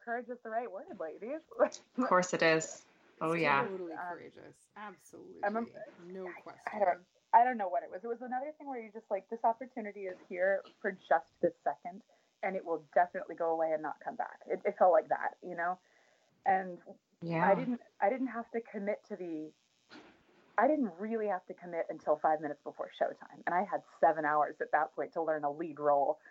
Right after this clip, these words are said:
Speaker 1: <laughs> like Anna Karenina, which is
Speaker 2: Wow.
Speaker 1: obviously,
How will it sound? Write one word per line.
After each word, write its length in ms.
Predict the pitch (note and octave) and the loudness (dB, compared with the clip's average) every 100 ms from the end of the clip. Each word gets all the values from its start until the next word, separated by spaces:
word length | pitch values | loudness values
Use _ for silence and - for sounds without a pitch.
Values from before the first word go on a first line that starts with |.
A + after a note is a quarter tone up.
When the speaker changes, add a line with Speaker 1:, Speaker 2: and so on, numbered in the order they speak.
| - - - | -20 -8 -2
Speaker 1:
<laughs> 460 | - - A#3 - | 2 4 6 4
like 140 | G#3 - - | 2 -6 -2
Anna 240 | G3+ F3+ F3+ | 0 2 0
Karenina, 640 | - E3+ D#3 D#3 E3+ D#3 | -4 -8 -8 -6 -6 -6
which 160 | E3+ F#3 F#3 | -6 -8 -8
is 120 | D3+ _ _ _ - | -14 _ _ _ -2
Speaker 2:
Wow. 640 | E3 D#3+ D3+ D3+ D3 D3 | 2 6 8 10 8 4
Speaker 1:
obviously, 440 | - - - - | -2 -12 -14 -16